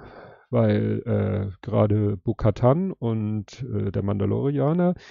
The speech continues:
sind je-, jeder ist in seinem Raumschiff und sind gerade, äh,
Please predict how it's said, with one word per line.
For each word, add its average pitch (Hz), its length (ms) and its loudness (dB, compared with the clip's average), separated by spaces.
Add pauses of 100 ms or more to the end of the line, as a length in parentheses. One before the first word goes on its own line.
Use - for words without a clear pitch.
(260)
sind 117 380 -2
je-, 120 420 0
jeder 117 300 0
ist 113 180 -4
in 107 100 -4
seinem 104 240 0
Raumschiff 190 640 0 (580)
und 120 320 2
sind 117 360 0
gerade, 117 840 4 (120)
äh, 113 300 4